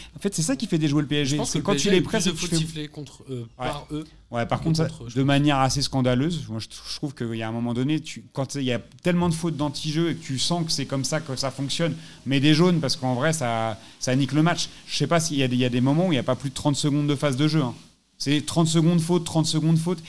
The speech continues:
Speaker 1: et il se passe rien. Et les mecs, ils mettent quatre mi-, quatre minutes pour se relever, pour mettre le ballon en place. Enfin, et ça... moi, je t'avoue, les matchs comme ça, ça me fait yesh. Parce que, euh, ok, tactiquement,
Speaker 2: C'était trash,
Speaker 1: euh,
Speaker 2: hein.
Speaker 1: tactiquement, c'est hyper bien joué de la part de Rennes. Par contre, à, à regarder, c'est horrible.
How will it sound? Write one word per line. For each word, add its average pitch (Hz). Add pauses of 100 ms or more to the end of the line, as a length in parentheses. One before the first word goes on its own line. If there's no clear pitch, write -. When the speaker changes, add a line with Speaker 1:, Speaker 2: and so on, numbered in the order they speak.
(120)
Speaker 1:
et 120
il 123
se -
passe 139
rien. 160 (340)
Et 123
les 139
mecs, 151
ils 135
mettent 131
quatre 143
mi-, 143
quatre 139
minutes 151
pour 131
se -
relever, 131
pour 120
mettre 123
le 123
ballon 127
en 127
place. 143
Enfin, 117 (440)
et 117
ça... 123 (180)
moi, 139
je -
t'avoue, 151
les 156
matchs 131
comme 135
ça, 151
ça 135
me 113
fait 127
yesh. 160 (360)
Parce 117
que, 156
euh, 120
ok, 139
tactiquement, 156
Speaker 2:
C'était 165
trash, 110
Speaker 1:
euh, 113
Speaker 2:
hein. 101 (200)
Speaker 1:
tactiquement, 160
c'est 131
hyper 131
bien 139
joué 135
de 135
la 131
part 127
de 127
Rennes. 165 (200)
Par 117
contre, 156
à, 117
à 107
regarder, 117
c'est 139
horrible. 113